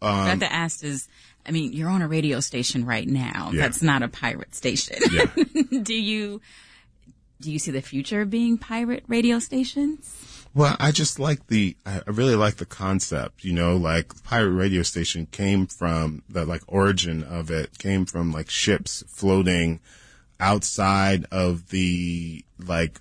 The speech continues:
Speaker 1: zones of radio. So they would just have a, a radio station that would, like, float by. And the name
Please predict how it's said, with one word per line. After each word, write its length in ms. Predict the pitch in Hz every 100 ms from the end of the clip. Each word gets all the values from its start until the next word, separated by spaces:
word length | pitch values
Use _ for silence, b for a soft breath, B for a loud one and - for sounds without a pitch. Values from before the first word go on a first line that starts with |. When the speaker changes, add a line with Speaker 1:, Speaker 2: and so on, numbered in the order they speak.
| 87
Speaker 1:
zones 720 | 85 95 101 92 87 85 76
of 200 | 87 85
radio. 400 | 92 98 87 78
So 180 | 76 85
they 120 | 85
would 180 | 85 80
just 280 | 78 80 -
have 320 | 92 80 76 -
a, 160 | 78 -
a 100 | 87
radio 400 | 85 95 95 85
station 380 | - 85 - 85
that 100 | 67
would, 120 | 76
like, 140 | 76
float 400 | - - 95 64
by. 440 | 78 85 73 64 - B B B B -
And 680 | 98 95 92 90 90 85 - _ 80 - - -
the 100 | 92
name 440 | 95 98 101 92